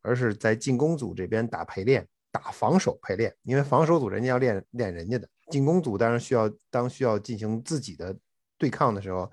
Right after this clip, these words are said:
需要几名进攻球员一起冒充防守球员。他当时是作为一名冒充的防守球员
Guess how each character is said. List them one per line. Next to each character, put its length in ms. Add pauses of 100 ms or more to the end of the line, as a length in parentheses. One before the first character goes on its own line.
(260)
需 200
要 120
几 220
名 220
进 160
攻 180
球 180
员 160
一 80
起 380 (160)
冒 240
充 220
防 160
守 120
球 200
员。 100 (460)
他 180
当 180
时 200
是 100
作 160
为 340 (640)
一 140
名 360 (480)
冒 300
充 220
的 80
防 200
守 120
球 160
员 180